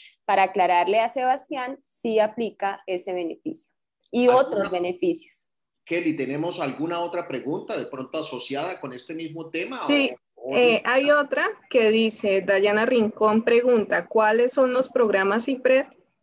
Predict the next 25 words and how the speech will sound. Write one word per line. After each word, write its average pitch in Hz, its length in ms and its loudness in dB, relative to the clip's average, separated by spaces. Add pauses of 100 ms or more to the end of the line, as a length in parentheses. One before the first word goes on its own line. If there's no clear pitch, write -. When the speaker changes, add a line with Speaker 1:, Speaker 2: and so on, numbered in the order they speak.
(100)
Speaker 3:
y 254 160 0
cómo 277 280 0
hacemos 277 340 -2
para 233 300 -2
pagar 190 260 0
la 220 140 4
matrícula 247 840 -4
por 208 140 -12
medio 202 400 0
del 190 320 4
banco 214 440 -4
físico? - 480 -12 (1160)
Speaker 2:
Bueno, 131 460 -6
Ra-, 117 380 -12
eh, 113 580 -18
eh, 123 40 -20
Raúl, 127 640 -2
Raúl, 127 520 -4
Raúl, 117 540 -8
respóndanos 156 720 -10
allí 151 500 -8
esa 147 400 -10
interrogante 123 680 -12
de 123 100 -8
Dayana. 117 480 -10